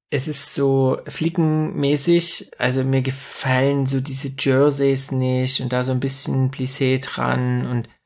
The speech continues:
na, es ist mir zu aussagelos. Also auch so, ich mag das ja, wenn man so auch so in,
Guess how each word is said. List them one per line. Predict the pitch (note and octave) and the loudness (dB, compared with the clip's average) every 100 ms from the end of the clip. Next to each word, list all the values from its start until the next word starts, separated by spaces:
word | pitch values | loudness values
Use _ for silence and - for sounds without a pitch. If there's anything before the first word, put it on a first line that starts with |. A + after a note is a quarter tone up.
| _ _ - | _ _ -4
na, | D3 D#3+ | 2 2
es | C#3 - | 2 0
ist | D#3+ - - - - - | -2 -4 -4 -6 -10 -2
mir | C#3 C#3 C3+ | 2 2 2
zu | C#3+ | 0
aussagelos. | A#2+ B2+ C3+ A#2+ A#2 A2+ A2+ A2 - | 2 2 4 4 4 2 2 0 -4
Also | - A#2 B2+ | -8 -6 -6
auch | B2 | -6
so, | - B2 A#2+ A2+ A2+ _ _ _ _ _ _ _ | -4 -2 0 -2 -8 _ _ _ _ _ _ _
ich | - - | -8 2
mag | C3 C3+ | 2 2
das | C3+ | 2
ja, | C3 A#2+ | 2 2
wenn | A#2+ | 2
man | A#2+ | 0
so | B2 A#2+ | 0 0
auch | A#2+ - | -2 -4
so | C3+ B2 | -4 -2
in, | B2 B2 | -4 -8